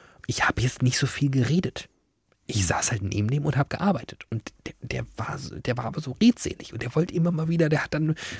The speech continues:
mir Fragen gestellt und dann hab ich immer relativ schon offensiv angestrengt meine Noise-Canceling-Kopfhörer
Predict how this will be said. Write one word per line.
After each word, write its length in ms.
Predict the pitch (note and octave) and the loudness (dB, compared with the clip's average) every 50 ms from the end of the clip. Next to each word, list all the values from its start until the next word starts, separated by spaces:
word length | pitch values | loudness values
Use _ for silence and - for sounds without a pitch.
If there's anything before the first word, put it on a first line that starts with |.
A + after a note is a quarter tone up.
| - - | -6 0
mir 100 | - D3+ - | 2 2 2
Fragen 320 | - - E3 G#3 G#3 F#3+ | 2 4 4 4 6 6
gestellt 340 | D#3+ - - - C3 C3 B2 | 6 4 4 4 4 4 4
und 60 | A#2 | 4
dann 180 | A2 G#2 A2 - | 4 2 2 0
hab 80 | - - | 0 0
ich 120 | D3+ C3+ - | 0 0 0
immer 200 | B2+ B2 A#2+ A2+ | 0 0 2 2
relativ 500 | B2+ C#3 D#3+ D#3 D3+ D#3 D3 - - - | 4 4 4 4 4 4 2 2 -2 -6
schon 400 | - - C#3 E3+ G3 G3+ F#3+ F3+ - - | 0 4 6 8 8 8 6 4 2 2
offensiv 960 | - F3+ F#3 - - F#3+ E3+ D3 B2 A#2 A#2+ C#3+ F3+ G3 - - - - - - - - - - - - - - - - - - - - - - - - - - - - - _ _ _ _ _ _ - - - - - - | 6 6 6 8 8 8 8 8 8 8 8 8 8 6 4 -2 -8 -12 -14 -16 -18 -18 -16 -16 -16 -14 -14 -14 -14 -12 -14 -14 -14 -14 -16 -16 -18 -20 -20 -20 -20 -20 -20 _ _ _ _ _ _ -12 -8 -4 -2 0 4
angestrengt 840 | - C3 E3+ A3 A3+ G#3+ E3 - - - G#2 G2 C3 F3+ - - - - | 6 8 10 10 10 8 8 6 4 4 6 6 6 4 2 0 0 4
meine 220 | B2+ A#2 A#2+ B2 | 8 8 10 10
Noise-Canceling-Kopfhörer 1400 | B2 B2 A#2+ D3+ G#3 - - - - C#3+ C3+ - B2 A2+ G#2+ - - - G#2 - - - A2+ A2 G#2+ C3+ F#3+ | 10 10 8 8 8 6 6 4 4 4 4 4 2 2 2 2 0 -2 -4 -2 2 6 6 8 8 6 6